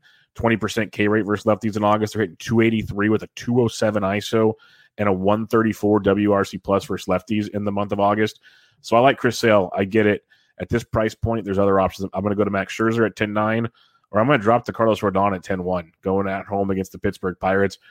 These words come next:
Rodon coming off a thirteen point performance his last time out against Toronto. That's his first re-, appearance since going on the I L. He only threw sixty-seven pitches in that outing.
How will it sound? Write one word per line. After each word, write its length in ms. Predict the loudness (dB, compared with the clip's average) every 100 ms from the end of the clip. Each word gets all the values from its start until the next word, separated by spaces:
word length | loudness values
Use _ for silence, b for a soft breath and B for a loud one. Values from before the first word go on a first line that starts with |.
| B B B
Rodon 320 | 0 2 2
coming 240 | 2 0 2
off 200 | 2 2
a 60 |
thirteen 460 | 2 2 0 -4 -4
point 240 | -2 -2
performance 440 | -4 -2 0 0 -4
his 120 | 0
last 180 | 0 0
time 140 | -2
out 80 | -2
against 200 | -2 -4
Toronto. 320 | -2 -2 -2
That's 100 | -4
his 120 | -4
first 320 | -2 -2 -2 -6
re-, 140 | -8 -8
appearance 520 | -8 -4 -4 -4 -10 b b b b b
since 320 | -2 -2 0
going 240 | 2 4 4
on 140 | 4
the 120 | 4
I 200 | 4 4
L. 340 | 4 4 2 0
He 180 | -4 -2
only 180 | -2 -4
threw 160 | -8
sixty-seven 720 | -6 -8 -8 -8 -2 -2 -2
pitches 320 | -2 -2 -2 -4
in 60 |
that 120 | -2
outing. 360 | 2 2 0